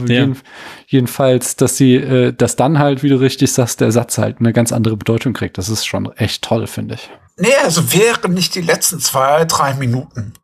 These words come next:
Speaker 3: ich würd den richtig abfeiern und hätte das auch wirklich fast von Your Name im Anime-Sektor gehabt. Aber am Schluss wird wirklich alles,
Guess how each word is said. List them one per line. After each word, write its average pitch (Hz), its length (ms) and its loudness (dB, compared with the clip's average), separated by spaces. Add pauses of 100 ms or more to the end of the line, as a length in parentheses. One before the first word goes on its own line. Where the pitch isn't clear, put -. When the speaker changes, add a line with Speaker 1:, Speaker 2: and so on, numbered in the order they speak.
(520)
Speaker 3:
ich - 300 -2
würd 165 160 2
den 127 220 2
richtig 135 500 -4
abfeiern 135 560 0
und 135 100 -4
hätte 156 300 -2
das 160 320 0
auch 160 220 0
wirklich 175 280 -6
fast - 480 -2 (180)
von - 320 -4
Your 147 220 4
Name 143 480 2 (100)
im 139 200 -6
Anime-Sektor 131 880 0
gehabt. 113 500 -4
Aber 151 340 -2
am 160 120 -6
Schluss 170 320 -2
wird - 320 -10
wirklich 147 420 -8 (100)
alles, 165 720 0